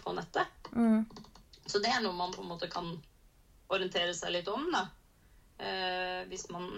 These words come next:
Speaker 1: hvis man ønsker det. Det
Speaker 2: Mm.
Speaker 1: er mange som går til overgrepsmottaket lenge etterpå også.
Speaker 2: Mm.
Speaker 1: Ehm,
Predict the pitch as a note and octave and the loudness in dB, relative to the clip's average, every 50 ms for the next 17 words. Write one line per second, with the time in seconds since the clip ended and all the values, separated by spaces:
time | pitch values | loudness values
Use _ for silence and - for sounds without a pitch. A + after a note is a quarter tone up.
0 | - - - G2 G2 - - - F#2 - - - F#2 F2+ F2 F#2 G2 G#3+ - F3+ | -6 -4 -4 -4 -4 -6 -4 -4 -4 -4 -2 -2 -2 0 0 -2 -2 -2 -2 -2
1 | E3+ - - - - - E3+ E3+ G3+ A3 - - - - _ - - - B3 A3+ | -4 -4 -8 -6 -2 -2 0 0 0 -2 -4 -10 -20 -20 _ -14 -4 0 4 6
2 | A3+ A3 - F3+ E3+ E3+ F3 F3 B3+ E4 F#4 F#4+ B3 G3+ F3 E3 - F#3 F3+ F3+ | 8 8 8 8 6 2 2 2 4 4 4 2 2 2 0 0 0 0 0 0
3 | E3 D#3 D#3+ D#3+ E3 E3 D#3+ - - F#3 F3 - F#3+ E3 E3 - - - - - | 0 -2 -4 -6 -6 -6 -6 -8 -10 -12 -8 -4 -4 -4 -4 -4 -6 -6 -4 -4
4 | - - F#3 F#3 F3 F3 E3+ F3 F3 - - - - - - - - - - - | -4 -2 -2 0 0 -2 -2 -6 -6 -6 -6 -8 -10 -16 -14 -14 -14 -12 -8 -6
5 | E3+ F3 - - - - - C4 D4 - - - - - - A#3 A3+ A3+ A3+ A#3 | -6 -4 -4 -6 -6 0 2 2 2 2 -2 -14 -12 -2 0 4 4 4 4 4
6 | A#3+ - - - - - - _ - G3 F#3+ F#3 F#3+ G3 F#2+ F#3 - - F2+ - | 0 -6 -16 -20 -20 -20 -20 _ -10 -8 -6 -4 -2 -2 -2 -2 -2 -4 -4 -6
7 | F3+ F3+ - - F3+ F3 | -8 -8 -8 -10 -10 -12